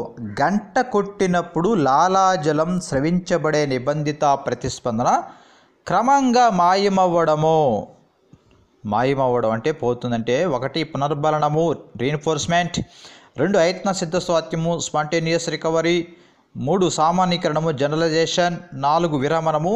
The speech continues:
ఎక్స్‌టింక్షన్. జవాబు చెప్పండి. అంటే దాంట్లో మాయమవ్వడం, మాయమవ్వడం అంటే పోతుందంటే ఇక్కడ విరమణము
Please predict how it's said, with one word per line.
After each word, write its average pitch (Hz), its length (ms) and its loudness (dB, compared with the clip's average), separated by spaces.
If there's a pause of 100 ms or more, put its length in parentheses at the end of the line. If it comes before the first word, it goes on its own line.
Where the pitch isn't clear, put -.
(140)
ఎక్స్‌టింక్షన్. 127 560 -6
జవాబు 143 220 -2
చెప్పండి. 160 360 -4 (1800)
అంటే 147 160 -6
దాంట్లో 156 380 0 (420)
మాయమవ్వడం, 143 800 2 (1000)
మాయమవ్వడం 160 540 0
అంటే 160 240 -6
పోతుందంటే 151 400 -2
ఇక్కడ 151 180 -2 (560)
విరమణము 147 640 0